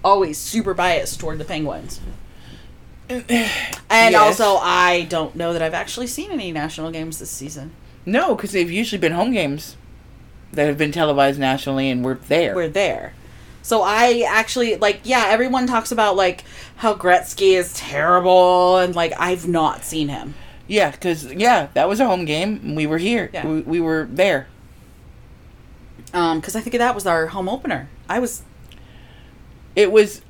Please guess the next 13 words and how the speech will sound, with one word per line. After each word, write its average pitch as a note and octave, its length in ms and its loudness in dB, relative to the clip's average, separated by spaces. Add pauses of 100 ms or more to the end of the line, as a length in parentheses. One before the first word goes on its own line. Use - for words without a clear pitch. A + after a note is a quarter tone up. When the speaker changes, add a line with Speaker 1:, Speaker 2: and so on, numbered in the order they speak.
Speaker 1:
at C3 100 -12
the - 80 0
Speaker 2:
Hendrix D4+ 460 2
Speaker 1:
game. D4 100 6
Speaker 2:
Lapierre C#4 420 4
scored F#3+ 440 4
when E3 160 -2
Gretzky D#3+ 400 0
was D3 220 -2 (180)
commenting. B2+ 500 0
That D3 220 4
I D3+ 100 2
knew. C3 300 -4